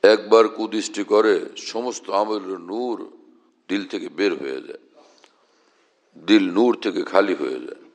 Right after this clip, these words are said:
নাউজুবিল্লাহ তাআলা মিন যালিক। হ্যাঁ, এজন্য আমরা সকলে হিম্মত করি যে ভাই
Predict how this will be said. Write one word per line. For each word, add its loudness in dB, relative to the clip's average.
নাউজুবিল্লাহ 4
তাআলা -4
মিন -16
যালিক। -6
হ্যাঁ, 4
এজন্য 8
আমরা 8
সকলে 4
হিম্মত -2
করি -4
যে -10
ভাই 0